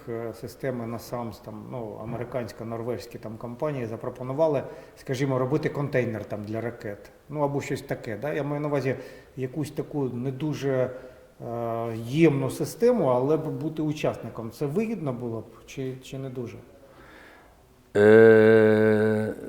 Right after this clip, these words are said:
Speaker 2: контейнери нехай, е,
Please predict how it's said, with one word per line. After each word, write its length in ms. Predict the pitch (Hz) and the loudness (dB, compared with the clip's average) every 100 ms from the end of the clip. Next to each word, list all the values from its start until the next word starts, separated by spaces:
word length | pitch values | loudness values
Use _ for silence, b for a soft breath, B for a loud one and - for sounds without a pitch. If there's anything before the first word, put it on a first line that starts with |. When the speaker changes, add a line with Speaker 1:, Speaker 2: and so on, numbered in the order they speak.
| - - - - B B B B B B B B B - - _ - b b b b b b b - - | -12 -14 -16 -16 B B B B B B B B B -20 -20 _ -20 b b b b b b b -20 4
Speaker 2:
контейнери 880 | 131 127 120 180 190 170 127 107 98 | 8 10 10 10 12 12 12 12 10
нехай, 600 | 113 107 - 165 156 92 - - 101 | 8 6 10 12 12 8 0 -6 -4
е, 280 | 107 107 | -2 -4